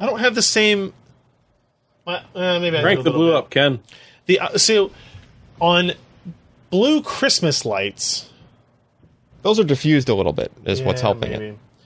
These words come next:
Speaker 1: Uh, like blue Christmas lights that people put up in their trees and stuff.
Speaker 3: Yeah.
Speaker 1: My eyes can't focus on them.
Speaker 3: <laughs>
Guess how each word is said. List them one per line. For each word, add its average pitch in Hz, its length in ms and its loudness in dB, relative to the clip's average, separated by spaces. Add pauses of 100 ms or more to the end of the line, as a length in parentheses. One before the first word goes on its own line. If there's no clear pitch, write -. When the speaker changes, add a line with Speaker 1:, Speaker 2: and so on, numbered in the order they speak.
(500)
Speaker 1:
Uh, 165 140 0
like 185 260 0
blue 208 220 2
Christmas 214 420 0
lights 202 200 2
that 151 100 -2
people 170 220 -2
put 170 160 2
up 160 100 2
in 156 80 -4
their 139 140 0
trees 156 640 -2 (100)
and 151 120 -6
stuff. 160 440 -2
Speaker 3:
Yeah. 104 180 0 (800)
Speaker 1:
My 170 200 2
eyes 185 220 2
can't - 340 -2
focus 139 460 -2
on 95 160 -12
them. - 120 -14
Speaker 3:
<laughs> - 80 -8